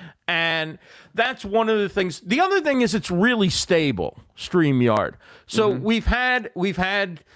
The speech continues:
Speaker 1: solutions that are very highly technical, and I would say that Wirecast definitely has a learning curve. It's not something you buy and you're an expert in the next day, right?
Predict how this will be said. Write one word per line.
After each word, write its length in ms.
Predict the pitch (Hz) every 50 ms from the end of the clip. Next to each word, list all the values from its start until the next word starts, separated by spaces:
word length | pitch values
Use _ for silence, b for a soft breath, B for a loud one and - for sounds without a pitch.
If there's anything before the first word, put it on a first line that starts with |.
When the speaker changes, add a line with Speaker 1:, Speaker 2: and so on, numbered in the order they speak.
| b b -
Speaker 1:
solutions 760 | - - 208 208 226 240 226 - - 240 220 208 190 139
that 300 | - 175 180 180 180 - _ -
are 520 | 160 160 160 160 160 165 165 160 156 - b b b b b b b b -
very 440 | 131 143 143 185 208 208 202 190 175
highly 500 | - - 190 202 220 226 226 220 208 175
technical, 720 | - - 208 190 - - 190 208 196 - 214 220 220 220
and 100 | 180 160
I 60 | 165
would 200 | 170 165 165 135
say 220 | - - 208 196 185
that 180 | 165 175 170 160
Wirecast 680 | 151 165 165 185 190 175 - - 190 180 180 - -
definitely 400 | - 185 160 - 185 180 180 165
has 180 | 156 175 151
a 60 | 170 175
learning 440 | 165 170 170 170 170 170 165 160
curve. 280 | - 165 170 175 185 165
It's 180 | 160 127 - 156
not 160 | 160 151 -
something 380 | - 160 151 135 175 165 147
you 80 | 147 139
buy 300 | 123 151 143 143 147 147
and 180 | 151 147 143 143
you're 140 | 156 156 147
an 60 | 139
expert 500 | 143 156 - - - - 160 160 151 143
in 240 | 143 143 139 139 127 b b b b b b b b b _ -
the 80 | 180
next 320 | 165 160 151 143 - - -
day, 340 | - 247 233 175 151 147
right? 300 | 143 143 156 165 180 -